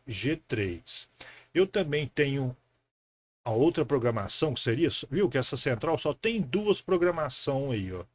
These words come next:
Percurso e controle. Como seria a programação do percurso? Eu vou, eu vou regular meu portão,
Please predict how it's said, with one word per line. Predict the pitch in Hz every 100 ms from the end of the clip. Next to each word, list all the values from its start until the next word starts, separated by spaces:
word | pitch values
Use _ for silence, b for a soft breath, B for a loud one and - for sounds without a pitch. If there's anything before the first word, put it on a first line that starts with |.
| B B B B _ _ -
Percurso | 185 180 - 185 220 196 - - - _ _ _ _ _ _ _ -
e | 165 170 196 - _ _ _ _ _ -
controle. | 180 180 127 113 95 82 87 _ _ _ _ -
Como | 247 190
seria | - 156 139
a |
programação | 131 143 131 127 110 127
do | 120
percurso? | - 120 104 - 104 87 - - - _ _ _ _ _ _ _ _ _
Eu | 139 151 190
vou, | 127 110 127 135 123 _ _ _ _ _ _ _ _ -
eu | 101
vou | 104 104
regular | 101 117 117 101
meu | 104
portão, | 104 165 175 151 160 185